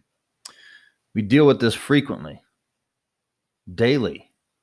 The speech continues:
Every, uh, uh,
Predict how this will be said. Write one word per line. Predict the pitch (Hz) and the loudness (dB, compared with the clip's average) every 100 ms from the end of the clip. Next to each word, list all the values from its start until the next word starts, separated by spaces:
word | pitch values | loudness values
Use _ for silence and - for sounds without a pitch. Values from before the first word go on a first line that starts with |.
| _ _ _ _ _ _ _ _ _ _ _ _ _ _ _ _ _ _ _ _ _ | _ _ _ _ _ _ _ _ _ _ _ _ _ _ _ _ _ _ _ _ _
Every, | 117 139 139 139 147 | 2 2 0 -4 -2
uh, | 127 | 0
uh, | 131 131 - | 0 -2 -2